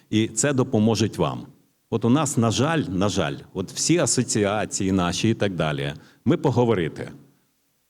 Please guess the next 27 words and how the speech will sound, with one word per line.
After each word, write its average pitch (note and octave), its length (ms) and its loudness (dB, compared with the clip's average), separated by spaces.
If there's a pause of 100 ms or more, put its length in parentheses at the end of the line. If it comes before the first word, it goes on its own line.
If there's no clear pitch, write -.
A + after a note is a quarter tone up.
От F#2+ 140 -2
зараз D3 300 0
президент A#2 640 0
там F#2 180 -4 (880)
скоротив C3 680 0
п'ять A#2 280 -2
асоціацій, B2 720 0
зробив A2 500 2
одну. D#2+ 400 -2 (640)
Зразу C3 440 2
мені B2 280 6
там A2+ 180 0
доручили, G#2 600 2 (200)
е, E2+ 300 2 (120)
один F#2+ 300 0
проект A2 520 -4
по, A2 440 2 (140)
е, F#2+ 40 -4
легалізації. F2+ 840 -2 (260)
От F#2 120 -2
зараз B2 380 0
я A2 160 2
уже A2+ 440 -2 (240)
там G2 200 -2 (280)
пробую, F#2 420 0
зібрав G2+ 420 0
групу C3+ 500 2